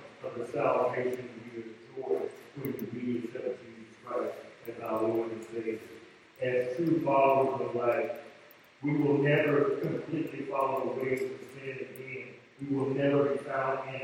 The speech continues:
a state of continuing sinning. But rather, we will repent of our sins in order to stay close to the light of the world. The second thing that's interesting about this, we will reflect the light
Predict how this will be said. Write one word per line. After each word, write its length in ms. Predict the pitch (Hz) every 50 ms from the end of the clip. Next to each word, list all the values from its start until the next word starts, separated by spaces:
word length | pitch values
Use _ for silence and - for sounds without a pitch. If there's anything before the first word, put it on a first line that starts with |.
| 123
a 40 | - -
state 440 | - - - 147 143 143 139 139
of 100 | 135 - - - -
continuing 840 | 156 143 - - - - - - 190 165 - - - - - - - - - - -
sinning. 460 | - 151 143 143 139 - - - - - - - - - - - - - - - _ _ _ - - 143
But 100 | 143 143 143
rather, 300 | 147 147 147 147 147 147 135 135 -
we 180 | 131 131 127
will 100 | 120 - -
repent 280 | - 156 151 147 139
of 60 | 139 - -
our 100 | - -
sins 260 | - - - 110 104 98 98 98 - - - - - - 120 120
in 100 | 123 127
order 320 | 131 131 131 127 123 123
to 60 | 113 -
stay 260 | - 127 120 - - - - -
close 240 | - - - - - - - - - -
to 100 | - 113
the 80 | 110 113 110
light 120 | 110 110
of 300 | 107 107 104 104 107 104
the 60 | 107
world. 140 | 107 104 - - - - - - - _ _ _ _ _ _ _ - - _ _ _ _ _ _ _ -
The 80 | 120
second 520 | - - 147 143 - 135 127 - - - -
thing 220 | 117 113 117 117
that's 120 | 113 113
interesting 640 | 113 117 113 117 - - - - 120 117 113 - 113
about 360 | 113 110 - 110 117 117 110
this, 180 | 110 107 107 - - - - - - - - - - - - - 139 143
we 260 | 143 139 135 - 123 123 131
will 240 | 127 127 131 123 -
reflect 880 | - 113 113 113 113 113 - - - - - - - - - - - - - - - - - - - - - - -
the 360 | 113 117 98 101 107 107 113
light 440 | 117 120 120 117 120 120 123 123 -